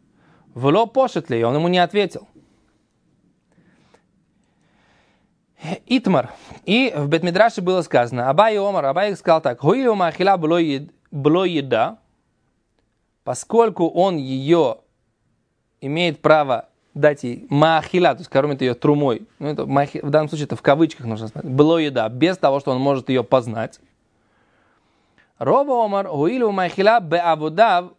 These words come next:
вышивхота вакнааним». Поскольку он может, то есть он ей, он не, не, не, не может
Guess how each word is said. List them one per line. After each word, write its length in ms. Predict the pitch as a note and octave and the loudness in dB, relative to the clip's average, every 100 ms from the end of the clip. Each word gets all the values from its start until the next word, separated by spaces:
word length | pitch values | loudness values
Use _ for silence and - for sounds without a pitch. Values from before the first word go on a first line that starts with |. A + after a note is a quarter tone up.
| - | -16
вышивхота 720 | C3+ C#3 - - C#3 - F#3+ | -8 -6 -6 -2 0 6 4
вакнааним». 600 | F3+ D3 C#3 B2 C3 B2+ - _ _ _ _ _ _ _ _ _ _ _ | 4 -4 -2 0 0 -4 -10 _ _ _ _ _ _ _ _ _ _ _
Поскольку 1040 | - A#2 - - A3 A#3 F#3+ F3 E3 D#3 - | -10 -10 -8 0 2 2 0 0 0 -4 -6
он 300 | F3 G3 D#3 _ _ _ _ _ _ _ | -2 -2 -4 _ _ _ _ _ _ _
может, 720 | C#3 D#3 F#3+ F3+ C3 A2 _ _ _ _ _ _ _ _ _ _ _ _ _ _ _ _ _ _ _ - | -6 0 2 0 -2 -8 _ _ _ _ _ _ _ _ _ _ _ _ _ _ _ _ _ _ _ -10
то 60 | |
есть 180 | A#2+ A#2 - | -10 -8 0
он 260 | F3+ G3+ | 0 0
ей, 380 | C#3+ C3+ C3+ - _ _ _ _ _ _ _ _ _ _ - | -2 -6 -8 -12 _ _ _ _ _ _ _ _ _ _ -4
он 160 | E3+ | -2
не, 80 | F3+ | -2
не, 460 | F3+ - D#3 D#3 C#3+ | -6 -8 -2 0 0
не, 320 | C#3+ C#3 D3 D3+ D3+ | -2 -6 -4 -4 -2
не 260 | D#3+ D#3 | -2 2
может 520 | E3 A#3+ F#3+ D#3+ - | 4 2 0 -10 -18